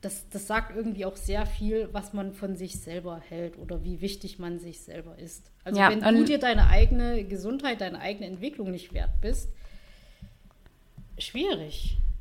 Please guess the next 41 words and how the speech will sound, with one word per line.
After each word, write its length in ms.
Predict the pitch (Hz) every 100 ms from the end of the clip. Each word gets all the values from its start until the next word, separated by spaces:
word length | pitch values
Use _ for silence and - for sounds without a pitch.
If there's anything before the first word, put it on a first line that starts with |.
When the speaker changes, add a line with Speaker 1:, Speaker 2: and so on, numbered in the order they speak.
| - -
Speaker 1:
So, 60 |
also 100 | 180
Speaker 2:
Ja, 140 | 220 240
Speaker 1:
das 80 | 226
Speaker 2:
und 40 |
Speaker 1:
ist 60 | 233
Speaker 2:
da 120 | 240
Speaker 1:
halt 100 | 285
Speaker 2:
ist 60 |
Speaker 1:
auch 60 | 269
Speaker 2:
auch 40 | 254
Speaker 1:
das, 60 |
Speaker 2:
immer 200 | 254 269
Speaker 1:
was 80 | 226
ich 180 | 254 -
in, 140 | 226 220
in 180 | 214
diesem 300 | 208 202 196
Heilungsprozess 760 | 190 247 285 254 - - 202 -
gelernt 340 | 214 254 254
habe, 140 | 254 202
so 120 | 202
dieses, 360 | 208 202 202 - 60 60 58 60 - -
ich 180 | - -
bin's 440 | 226 262 294 - -
mir 260 | 214 214 208
immer 300 | 247 233 180
wert. 280 | 185 -
Also 220 | 180 175 185
wenn's 240 | 214 -
darum 320 | 190 226 226
geht, 200 | 226 220
dass 100 | 190
es 140 | 185 208
mir 160 | 220
besser 300 | - - 208
geht, 240 | 190 170 180
dass 120 | -
ich 180 | 247 -
vorankomme, 760 | - 196 185 277 - 202 226 240 - _ _ -
dann 300 | 180 196